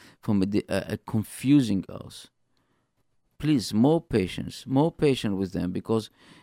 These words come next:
I, I, it's, it's so important to bring our children to the emet, to the truth,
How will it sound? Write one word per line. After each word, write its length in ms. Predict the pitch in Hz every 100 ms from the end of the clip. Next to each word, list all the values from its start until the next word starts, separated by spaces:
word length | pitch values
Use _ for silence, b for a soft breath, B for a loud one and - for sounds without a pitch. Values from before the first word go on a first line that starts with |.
| b -
I, 220 | 87 95
I, 300 | 117 113 101 - _ _ _ _ 117
it's, 240 | 120 - -
it's 120 | -
so 160 | - 160
important 720 | 160 - 101 90 76 73 - _ _ _ _ _ _
to 140 | -
bring 320 | 104 117 156 156
our 240 | - 113 113
children 500 | - 110 98 82 78 _ _ _ b b b b b b _ _ _ -
to 80 | 107
the 120 | 104
emet, 500 | 110 110 95 - -
to 100 | 120
the 140 | 110
truth, 480 | 107 - 131 90 -